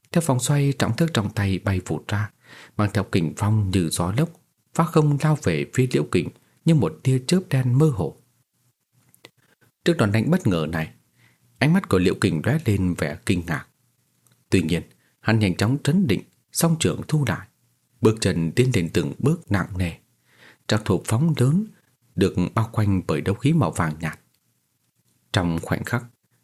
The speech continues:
trạc thủ chỉ còn là một vệt bóng mờ. Trạc thủ được đấu khí bao phủ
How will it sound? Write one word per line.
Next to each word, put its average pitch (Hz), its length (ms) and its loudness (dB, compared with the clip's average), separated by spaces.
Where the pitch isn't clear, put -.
trạc 110 160 0
thủ 95 160 -2
chỉ 98 120 2
còn 95 260 0
là 85 120 -2
một 82 280 -4
vệt 90 220 -2
bóng 143 260 0
mờ. 87 140 0
Trạc 117 160 0
thủ 104 100 2
được 95 220 0
đấu 127 120 2
khí 135 220 0
bao 160 220 0
phủ 80 360 -2